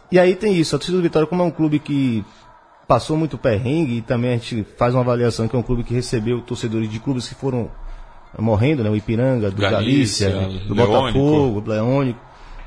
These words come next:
Speaker 1: É uma torcida extremamente exigente, extremamente pessimista. É impressionante, assim, porra. Tá agora nessa sequência de derrota do Barradão, os caras tão falando, "Não, vamos parar de jogar no Barradão, vamos jogar no Pituaçu." Eu, pelo amor de Deus, né, velho?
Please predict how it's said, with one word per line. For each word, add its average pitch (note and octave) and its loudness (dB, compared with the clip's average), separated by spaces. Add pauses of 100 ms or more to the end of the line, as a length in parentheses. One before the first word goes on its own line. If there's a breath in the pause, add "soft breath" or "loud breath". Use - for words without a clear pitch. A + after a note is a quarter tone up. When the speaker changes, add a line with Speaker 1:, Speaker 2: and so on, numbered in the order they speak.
(140 loud breath)
Speaker 1:
É B2+ 0
uma D3 2
torcida D#3+ 0
extremamente E3 0
exigente, C3 -2
extremamente C#3 -2
pessimista. D3+ -2 (160)
É A#2+ 0
impressionante, B2+ -2
assim, - -8 (180)
porra. A2+ 2 (420 loud breath)
Tá B2+ 0
agora C3+ 2
nessa D#3 0
sequência D3 0
de C3+ -2
derrota C3+ 2
do B2+ -2
Barradão, B2 2
os - 0
caras G#3+ -2
tão A3+ -4
falando, F#3+ 4
"Não, G3 4
vamos F#3+ 0
parar F#3 4
de F3+ 2
jogar F#3 6
no G3+ 0
Barradão, E3 2
vamos C#3 2
jogar E3+ 6
no F#3+ 0
Pituaçu." F#3 2
Eu, D3 2 (240 loud breath)
pelo G#4 -6 (180)
amor C4 4
de B3 -2
Deus, C3+ 2
né, B2+ 2
velho? F2+ 0